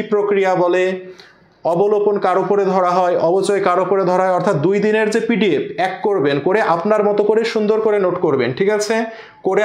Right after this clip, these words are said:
আমার আইডি যারা চিনেন, আমার আইডিকে একটু মেনশন দিয়ে দিবেন, তাহলে আমি সবগুলোকে দেখব।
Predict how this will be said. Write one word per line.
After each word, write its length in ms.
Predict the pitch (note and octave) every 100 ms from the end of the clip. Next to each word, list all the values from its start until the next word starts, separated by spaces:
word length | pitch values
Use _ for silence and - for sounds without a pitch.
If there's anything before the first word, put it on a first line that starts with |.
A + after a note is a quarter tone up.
| F#3+
আমার 160 | G3+ F3+
আইডি 200 | F3+ F#3+ G3
যারা 160 | G3 G3+
চিনেন, 220 | G3+ G#3 G#3
আমার 120 | F#3 F3+
আইডিকে 260 | F3+ F#3 G3+
একটু 120 | G3+ F#3+
মেনশন 260 | F#3 F3+ G3+
দিয়ে 140 | G3 G3
দিবেন, 160 | G#3+ A3+
তাহলে 160 | F#3+ F3+
আমি 100 | F3+
সবগুলোকে 380 | F#3 E3 F#3 F#3 F3+
দেখব। 200 | F3+ E3